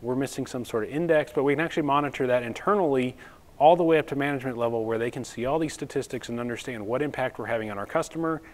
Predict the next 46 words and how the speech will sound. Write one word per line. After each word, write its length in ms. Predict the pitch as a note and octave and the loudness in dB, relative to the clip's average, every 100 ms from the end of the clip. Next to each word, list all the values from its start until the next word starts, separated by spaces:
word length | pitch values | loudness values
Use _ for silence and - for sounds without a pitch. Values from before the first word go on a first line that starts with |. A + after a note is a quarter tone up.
| - | -12
how 180 | - C#3+ | -2 0
quickly 420 | - D#3 C3+ B2+ | 0 0 2 0
we're 160 | A#2 A2+ | 0 -2
delivering 540 | G#2 A2 A#2+ B2 A2 | -2 -2 0 -2 -2
data 220 | G#2+ A#2 | 0 -2
to 120 | A#2 A2 | -2 -6
the 100 | G#2 | -6
visibility 540 | G#2+ G#2 C3 D#3+ C#3 | -6 -2 2 2 2
provider, 480 | B2+ A#2+ A#2+ A#2 A#2+ - - - | 0 0 2 0 -6 -12 -20 -12
and, 140 | A2+ - | -12 -6
and 180 | A#2+ G#2+ | -4 -2
how 160 | C3 | 2
our 140 | B2+ A#2 | 2 2
system 300 | A#2+ - G#2+ | -4 -8 -6
is 120 | F#2+ | 0
operating. 480 | F2 F2 E2 E2+ E2 - - - - - - - - - - - - - - - - - - | 0 0 -8 -10 -14 -20 -20 -20 -20 -20 -20 -20 -20 -20 -20 -20 -20 -20 -20 -20 -20 -20 0
Uh, 160 | A2+ C3 | 2 4
another 280 | C#3+ E3+ F#3+ | 6 10 10
thing 160 | E3+ F3+ | 8 6
we 80 | C#3+ | 6
did 160 | C#3 | 6
is, 160 | C3+ A#2 | 4 0
is 260 | B2 A#2+ | -4 -4
we 80 | B2 | -4
kind 240 | A#2 D3 C#3+ | -2 0 0
of, 200 | A#2 - - - - | -2 -10 -20 -20 -18
since 220 | - D3 D#3+ | -6 -2 4
nifi 380 | E3 D#3+ D#3+ | 4 6 6
is 80 | C3+ | 4
so 240 | - D3 C#3+ | 4 2 2
easy 240 | C#3+ C3+ | 0 -2
to 140 | - | 0
write 180 | B2+ A#2+ | 0 0
flows, 500 | - A2+ G2+ G2 - | -2 -2 -2 -4 -8
we 120 | A2+ | -10
had 180 | G2+ A#2+ | -4 -2
our 100 | A#2+ | -2
flow, 540 | - A#2+ A2+ A2 A2 - - | -6 -6 -4 -4 -6 -10 -6
data 200 | A2 A#2+ | -2 -2
is 160 | A2 B2 | -4 -6
moving 360 | A#2+ A#2 A#2 | -6 -4 -8
to 180 | - A2+ | -6 -2
our, 180 | A2+ A2 | -2 -2
our 120 | G#2+ | -6
visibility 400 | G#2+ G2+ G#2+ G#2+ | -6 -6 -4 -4
providers. 540 | G2 G2 F#2+ F#2+ G2 | -4 -4 -4 -4 -10